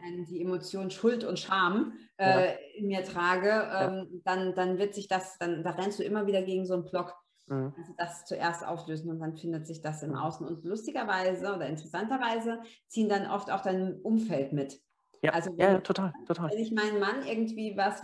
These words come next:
Speaker 1: wenn ich was von ihm will und denk aber selber so, ja, ne, irgendwie, es fühlt sich nicht so richtig an,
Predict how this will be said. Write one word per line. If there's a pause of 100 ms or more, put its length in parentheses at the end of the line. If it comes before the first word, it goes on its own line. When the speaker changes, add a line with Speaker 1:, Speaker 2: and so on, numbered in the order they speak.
Speaker 1:
wenn
ich
was
von
ihm
will (240)
und
denk
aber
selber
so,
ja, (300)
ne,
irgendwie,
es
fühlt
sich
nicht
so
richtig
an,